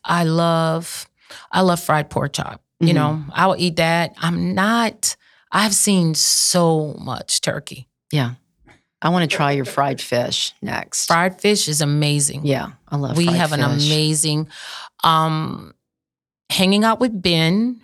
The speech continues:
Speaker 1: for so
Speaker 2: Mm-hmm.
Speaker 1: long and Ben really believing in me
Speaker 2: Yeah,
Speaker 1: and
Speaker 2: he
Speaker 1: believing what
Speaker 2: does.
Speaker 1: I do. And that
Speaker 2: Mm-hmm.
Speaker 1: means a lot to me.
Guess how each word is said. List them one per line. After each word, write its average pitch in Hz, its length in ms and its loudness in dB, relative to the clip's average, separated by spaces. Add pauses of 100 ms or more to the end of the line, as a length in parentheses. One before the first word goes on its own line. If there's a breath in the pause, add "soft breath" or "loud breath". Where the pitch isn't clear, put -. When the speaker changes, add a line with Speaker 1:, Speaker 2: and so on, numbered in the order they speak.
Speaker 1:
for 190 160 2
so 180 240 4
Speaker 2:
Mm-hmm. 202 120 2
Speaker 1:
long 180 460 2
and 156 640 -2
Ben 170 580 0 (380)
really 175 400 2
believing 160 500 2
in 139 160 0
me 139 300 -8 (160 loud breath)
Speaker 2:
Yeah, 139 140 0
Speaker 1:
and 156 100 2
Speaker 2:
he 160 60 2
Speaker 1:
believing 165 340 4
what 156 100 4
Speaker 2:
does. 147 80 2
Speaker 1:
I 139 80 0
do. 143 360 -2
And 156 180 0
that 165 140 0
Speaker 2:
Mm-hmm. 170 80 -4
Speaker 1:
means 175 160 0
a 143 80 0
lot 147 380 0
to - 140 -4
me. 123 300 -10